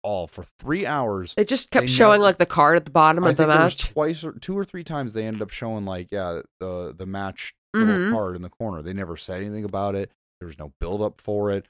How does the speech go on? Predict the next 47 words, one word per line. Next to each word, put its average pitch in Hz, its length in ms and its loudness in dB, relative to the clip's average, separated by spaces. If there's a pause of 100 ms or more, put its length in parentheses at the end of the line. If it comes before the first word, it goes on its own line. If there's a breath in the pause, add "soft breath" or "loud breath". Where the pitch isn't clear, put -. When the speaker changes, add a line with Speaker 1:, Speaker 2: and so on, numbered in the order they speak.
(160)
Speaker 2:
It 214 80 6
Speaker 1:
This 208 40 6
Speaker 2:
was 349 180 8
the 403 60 8
Speaker 1:
is 311 40 10
Speaker 2:
main 226 200 10
event, 208 320 4
though, 135 300 6
Speaker 1:
It 156 100 2
was 156 260 0
the 180 60 -6
main 175 180 -2
Speaker 2:
which 139 140 4
was 190 120 6
Speaker 1:
event, 131 120 -8
but 185 60 4
Speaker 2:
great. 220 440 4 (760)
Speaker 1:
I, 123 120 -10
I 110 80 -8
really 160 280 0
felt 180 240 -2
like 143 180 -2
Raw 123 440 -2 (640)
felt - 360 -10
like 117 360 -6 (100)
it 123 160 -10
was, 110 480 -8 (1200)
like, 110 160 -14
and 98 140 -10
I 104 80 -8
guess 104 340 -8
maybe 104 260 -6
this 110 120 -6
is 107 60 -12
what 110 100 -12
they're 113 80 -6
trying 110 220 -8
to 107 60 -8
go 104 160 -4
for, 127 240 -6
but 113 240 -8
it 117 80 -6
was, 110 300 -6 (1200)
like, 104 220 -10
seven 143 560 -4
different 127 480 -6
segments 107 840 -6